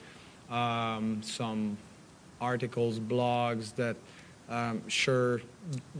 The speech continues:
uh, responded to a confessional view of scriptures where they, uh, would articulate,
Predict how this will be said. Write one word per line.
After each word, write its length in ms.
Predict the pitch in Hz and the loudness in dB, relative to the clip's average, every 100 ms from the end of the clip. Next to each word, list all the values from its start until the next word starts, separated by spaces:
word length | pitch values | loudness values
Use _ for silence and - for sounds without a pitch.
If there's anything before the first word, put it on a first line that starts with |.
| 127 123 120 - | -6 -6 -8 -6
uh, 280 | 127 113 110 | -4 -2 -2
responded 800 | 110 117 - 143 135 135 131 123 | 0 2 0 2 4 6 4 2
to 420 | - 131 127 123 123 | 2 2 4 4 4
a 260 | 117 117 - - - - | 2 0 -2 -16 -20 -6
confessional 680 | 143 127 - 135 - 139 123 | 0 0 2 4 4 4 0
view 320 | 110 127 131 | 2 4 4
of 120 | 117 | 2
scriptures 640 | - 139 131 - 143 135 120 | 0 2 2 2 4 4 2
where 300 | 123 123 117 | 2 2 2
they, 320 | 117 113 107 - - - - - 120 | 2 2 0 -6 -20 -20 -20 -18 -10
uh, 440 | 113 110 107 104 78 123 | -6 -4 -4 -6 -6 -2
would 140 | 120 - | -2 2
articulate, 800 | 127 143 135 135 135 123 120 | 4 4 4 4 4 6 4